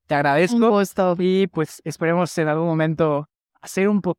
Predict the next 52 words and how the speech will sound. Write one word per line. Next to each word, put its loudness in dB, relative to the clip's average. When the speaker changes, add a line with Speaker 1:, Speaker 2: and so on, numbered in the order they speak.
Speaker 1:
un -2
podcast, -2
¿por -2
qué 2
no?, 2
acerca 0
de 0
los -2
salones -2
de -2
belleza, 0
de -2
cómo -2
entraste 0
en 0
este -2
mundo, -2
Speaker 2:
Claro. 2
Speaker 1:
de 0
los 0
secretos -2
que, -10
que -6
exi-, -12
que -20
Speaker 2:
Cuando 4
Speaker 1:
existen. 2
Speaker 2:
gustes. -2
Speaker 1:
¿Va? 4
¿Quieres 2
mencionar 0
tus -4
redes? 2
¿Cómo -2
te 0
Speaker 2:
Sí. -4
Speaker 1:
pueden 0
encontrar? -2
Speaker 2:
Mira, 4
pueden 2
encontrar, 2
eh, 0
a 2
mi 0
estudio 0
de 4
belleza, 0
se -2
llama 2
Believe 0
Your 2
Beauty. 2